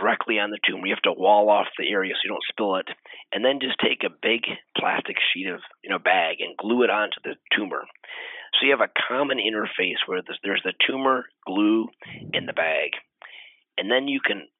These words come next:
protect the wound and, and basically just place a knife directly through this common interface and suck out all the fluid. And you often can remove a liter or two of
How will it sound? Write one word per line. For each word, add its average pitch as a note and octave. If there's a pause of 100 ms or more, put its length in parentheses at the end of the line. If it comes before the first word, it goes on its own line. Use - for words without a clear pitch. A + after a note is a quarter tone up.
(420)
protect A#2+
the A2+
wound G2 (720)
and, F#2 (180)
and F#2+
basically A2
just -
place G#2+
a E2+
knife G2+ (140)
directly G2+
through G2+
this F#2+ (100)
common F#2+
interface F#2+ (640)
and - (120)
suck G2
out F#2+
all F#2+
the F#2
fluid. F#2+ (500)
And G#2+
you A#2+
often C3+
can A#2+
remove A2
a F#2
liter A2
or G#2+
two A2+
of G2+